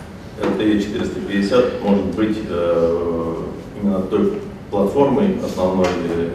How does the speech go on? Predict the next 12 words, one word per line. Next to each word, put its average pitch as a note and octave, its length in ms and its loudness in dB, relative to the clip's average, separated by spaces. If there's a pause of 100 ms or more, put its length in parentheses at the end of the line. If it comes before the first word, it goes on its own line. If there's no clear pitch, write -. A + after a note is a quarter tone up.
(640)
подложкой G2 440 0
радиосети, G2+ 760 -2 (240)
которая, - 460 2 (580)
э, E2 260 -2 (200)
позволит F2+ 760 2
нашим E2 320 -2 (260)
абонентам G3 500 -2
получить - 480 -4 (220)
качественную - 460 -2
услугу - 320 -6 (240)
цифровой F2+ 380 -2
радиосвязи F2+ 680 -2